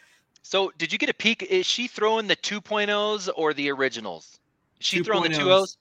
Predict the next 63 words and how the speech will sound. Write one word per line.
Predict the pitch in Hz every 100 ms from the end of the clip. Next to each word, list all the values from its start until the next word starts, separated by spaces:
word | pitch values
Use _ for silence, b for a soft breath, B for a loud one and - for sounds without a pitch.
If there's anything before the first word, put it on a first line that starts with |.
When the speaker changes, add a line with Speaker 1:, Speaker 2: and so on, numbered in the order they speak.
| _ -
Speaker 2:
Slick | - 196
side. | - 156 131 127 _ _ _ _ _
Speaker 1:
So | - 147
she | - - 277
throws | - - 165 214 139
an | 117
all | 120 175
slide | - 113 98
really | 107 170 127
good. | 110 202
I | 107
wonder | 117 147
if | 143
she's | - 147
considering | - 127 - 143 139 131
maybe | 127 127
going | 117 131
to | 123
the | 95
all | 135
slides. | 190 101 95
Do | 95 73 - - 120
you |
know | 120 127
if |
she | -
was | 127 104
mentioning | 113 156 147
that | 143
at | 156
all? | 180 -
I'm |
gonna, | 175 98
I'm | 120
gonna | 117
have | 104
to |
Speaker 2:
She, | 98
Speaker 1:
ask | 101
her |
Speaker 2:
I, | 165
I |
Speaker 1:
about | 165 185
Speaker 2:
didn't, | 185 175
Speaker 1:
that. | 160
Speaker 2:
she | - 202
only | 185 208 240
brought | 170 180 165
those | 156 156 135
bags. | 131 95 - - - _ _
So | - 147 143 139
I, | 147
I | 151
Speaker 1:
Okay. | 147 180
Speaker 2:
don't | 151 143
know. | 139 117 -
It | 143
might | 143 151
be | 156
Speaker 1:
We |
Speaker 2:
worth | 151
a | 147
conversation. | 147 139 131 139 135 113